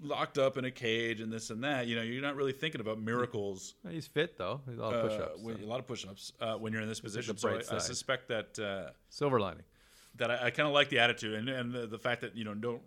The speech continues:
Speaker 1: don't rely on anyone but yourself is kinda funny to me because in some ways that's his M O for sure. But every once in a while in this movie, we're introduced to someone that actually ends up helping him in a weird way, whether it's Barstow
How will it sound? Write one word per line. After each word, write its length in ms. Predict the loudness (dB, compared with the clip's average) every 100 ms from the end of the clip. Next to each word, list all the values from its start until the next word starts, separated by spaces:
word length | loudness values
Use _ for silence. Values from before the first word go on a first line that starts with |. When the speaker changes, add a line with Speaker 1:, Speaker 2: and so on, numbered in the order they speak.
| -6
Speaker 1:
don't 140 | -4
rely 220 | -2 -2
on 100 | -2
anyone 280 | -2 -4 -4
but 140 | -6 -6
yourself 540 | -4 2 4 4 -2 -6
is 160 | -4
kinda 180 | -2 -2
funny 240 | 0 0 0
to 120 | 0
me 320 | 2 0 -4 -16 _ _ _ _ _
because 460 | -2 4 4 4 -4
in 100 | -4 2
some 200 | 2 6
ways 480 | 6 4 2 -8 -12 _ _ _ _ _ _ _ _ 0
that's 200 | 0 2
his 220 | 0 2
M 180 | 0 2
O 220 | 0 -2
for 140 | -6
sure. 520 | -4 -2 0 0 -2 -8 _ _ _ _ _ _
But 280 | 2 2 0 -8 _ _ _
every 240 | 0 2
once 300 | 0 -2 -2
in 60 | -4
a 20 |
while 540 | 0 2 2 0 -2 -6 _ _ _ _ _ _ _ _ _ _ _ _ -8
in 140 | -4
this 160 | -4 -4
movie, 280 | -4 -2 -4
we're 120 | -4
introduced 380 | -6 -6 -6 -6
to 40 |
someone 260 | -6 -4 -4
that 100 | -2
actually 300 | -2 -4 -6
ends 120 | -6
up 140 | -6
helping 260 | -4 -4 -4
him 140 | -6
in 60 | -8
a 40 |
weird 240 | -8 -8 -4
way, 280 | -4 -6 -10 _ _ _ _
whether 220 | -4 -2
it's 120 | -4 -2
Barstow 680 | 0 2 2 0 0 0